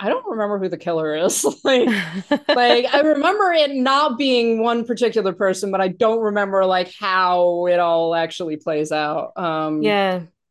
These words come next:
Speaker 1: Yeah,
Speaker 2: It
Speaker 1: it's
Speaker 2: just, yeah, and that's the thing, is, like, I, there wasn't really a particular reason for me to guess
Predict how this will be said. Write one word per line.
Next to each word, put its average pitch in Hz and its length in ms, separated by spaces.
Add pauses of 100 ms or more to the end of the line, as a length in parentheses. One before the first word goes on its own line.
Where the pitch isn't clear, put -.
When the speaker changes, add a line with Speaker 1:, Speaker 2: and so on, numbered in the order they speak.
(640)
Speaker 1:
Yeah, 156 220
Speaker 2:
It 269 140
Speaker 1:
it's 403 80
Speaker 2:
just, - 260
yeah, 285 300
and 320 140
that's 330 180
the 403 80
thing, 349 180
is, 233 160
like, 214 220
I, 277 180
there 285 180
wasn't 311 380
really 269 320
a 240 60
particular 233 540
reason 202 360
for 202 180
me 208 160
to 262 160
guess 190 800